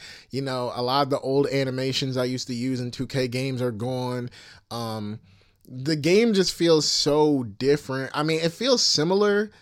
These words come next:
It feels familiar in certain ways, but it feels so different since I haven't played it in, like,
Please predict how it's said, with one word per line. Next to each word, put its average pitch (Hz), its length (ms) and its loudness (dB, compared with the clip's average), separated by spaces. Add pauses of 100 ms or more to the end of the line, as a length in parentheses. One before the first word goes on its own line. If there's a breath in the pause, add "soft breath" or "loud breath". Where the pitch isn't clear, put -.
(140 soft breath)
It - 80 -10
feels 196 360 2
familiar 156 680 0
in 151 140 -2
certain 143 380 -4
ways, 160 380 4 (280 loud breath)
but 127 100 -4
it 135 60 -2
feels 165 260 2
so 147 180 4
different 123 540 -4
since 127 180 -6
I 120 80 -2
haven't 117 320 -4
played 127 300 -2
it 113 160 -4
in, 117 180 -6
like, 113 440 -6